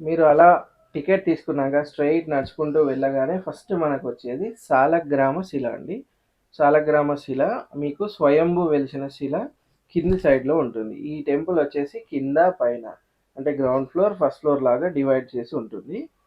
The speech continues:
మీరు మర్చిపోవద్దు. మామూలుగా అయితే మీరు చూస్తే అర్థమవుతుంది. In case మర్చి-, ఆ, నేను చెప్తున్నాను అంతే. So, ఫస్ట్ కింద ఉండేది ఏంటంటే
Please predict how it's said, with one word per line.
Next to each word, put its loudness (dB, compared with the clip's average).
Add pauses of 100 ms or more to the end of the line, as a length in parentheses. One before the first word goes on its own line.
(260)
మీరు -2
మర్చిపోవద్దు. -4
మామూలుగా -4
అయితే -4
మీరు -4
చూస్తే -4
అర్థమవుతుంది. 0 (100)
In -4 (100)
case -4 (600)
మర్చి-, -4
ఆ, -4
నేను -4 (100)
చెప్తున్నాను -4
అంతే. -8 (540)
So, 2 (220)
ఫస్ట్ 2
కింద 2
ఉండేది 6
ఏంటంటే -2